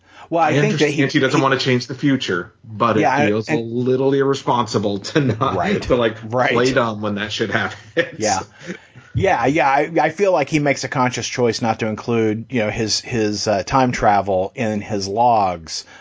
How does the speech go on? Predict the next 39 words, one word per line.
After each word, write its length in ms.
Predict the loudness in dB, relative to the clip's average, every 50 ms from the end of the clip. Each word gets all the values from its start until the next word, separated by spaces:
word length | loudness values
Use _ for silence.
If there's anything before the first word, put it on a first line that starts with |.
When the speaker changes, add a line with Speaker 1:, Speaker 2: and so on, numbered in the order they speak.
| -12 _ -4
Speaker 1:
But 160 | -4 -2 -2
yeah, 460 | 0 0 2 2 0 0 -4 -6 -8 -10
this, 420 | -8 -2 0 0 0 0 -2 -2
uh, 360 | 0 2 2 2 2 0 -2 -6 _ -20 _ -10
the, 300 | -4 -4 -2 -2 -4 -6
the 160 | -6 -6 -6
captain's 480 | -4 -2 0 0 0 0 -4 -4 -4 -4
discretion 680 | -6 -6 -8 -6 -2 -2 -2 0 0 0 -2 -2 -2
not 240 | -2 -4 -4 -4 -6
to 100 | -6 -6
report 440 | -6 -6 -6 -4 -4 -4 -4 -4 -4
certain 340 | -2 -4 -2 -4 -6 -6 -4
things 640 | -4 -4 -2 -4 -6 -8 -8 -10 -10 -10 -12 -12 _ _ -8
is, 420 | -4 -2 -2 -2 -2 -4 -2 -2
uh, 160 | -2 0 0 0
Speaker 2:
Yeah. 180 | -2 -2 -4 -12 -18 _ -10 -8 -6
Speaker 1:
uh, 100 | -6 -6
you 160 | -4 -4 -2
know, 100 | -2 0 2
a 100 | 2 4
little 260 | 4 4 4 2 2
alarming 540 | 0 0 0 -2 -2 -4 -6 -8 -12 -12 -12
to 80 | -12
me. 180 | -12 -12 -12 -14 -14 -16 -16 -10
How 240 | -4 -2 0 0 0
much 640 | 0 0 0 0 0 0 -2 -6 -6 -6 -6 -8 -12 _ _ _ _
have 540 | -8 -2 0 2 2 2 0 -2 -4 -10 -18 _ _
captains 500 | -4 -2 0 0 0 -2 -4 -6 -6 -4
kept 240 | -2 -2 -2 0 0
out 140 | 0 0 0
of 80 | -2 -4
their 140 | -4 -4
logs 360 | -2 -2 -4 -4 -6 -8 -12 -14
that 140 | -12 -8
could 100 | -8 -6
have 100 | -6 -4
saved 240 | -4 -6 -6 -6 -8
people's 360 | -10 -10 -10 -10 -10 -10 -8
lives? 460 | -8 -8 -8 -10 -10 -6 -6 -6 -6